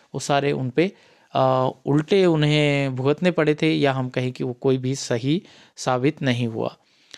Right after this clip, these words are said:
उसके बाद क्या है, राजा अजीत चंद, इनका गैड़ागर्दी का अन्य नाम था। उसके बाद जो नेक्स्ट आपके इंपॉर्टेंट राजा हैं वो हैं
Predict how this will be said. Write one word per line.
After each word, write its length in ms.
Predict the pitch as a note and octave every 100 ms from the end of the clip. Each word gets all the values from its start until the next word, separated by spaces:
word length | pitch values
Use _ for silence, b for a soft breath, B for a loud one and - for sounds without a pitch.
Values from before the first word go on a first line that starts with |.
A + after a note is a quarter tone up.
| b b b b F3+
उसके 220 | - G#3
बाद 240 | F3 E3+
क्या 180 | - D#3+
है, 180 | F3 E3+
राजा 440 | C#3 C3+ D#3 D#3 - - -
अजीत 400 | C#3+ C#3+ D#3 D#3
चंद, 280 | B2+ A#2+ - _ _ _ -
इनका 240 | D3 E3+
गैड़ागर्दी 840 | D#3 C#3+ D3+ E3+ D#3 B2+ B2 A#2+ - _ _ _ -
का 120 | F3
अन्य 340 | - C#3+ C3+
नाम 280 | B2 A2 G#2
था। 240 | - - - _ _ _ _ _ _ _ _ b b b b b b b b _ D#3+
उसके 180 | -
बाद 220 | G3+ G3 F3+
जो 240 | G3 F3+
नेक्स्ट 460 | D3+ C#3+ - - -
आपके 540 | C#3+ - D3+ C#3 A#2+ - _ _
इंपॉर्टेंट 440 | C#3+ C3+ C#3 C3+ B2+
राजा 260 | B2 D3+
हैं 200 | C#3+ D3+
वो 240 | C#3 B2+ C#3+
हैं 360 | D3 D3+ D#3+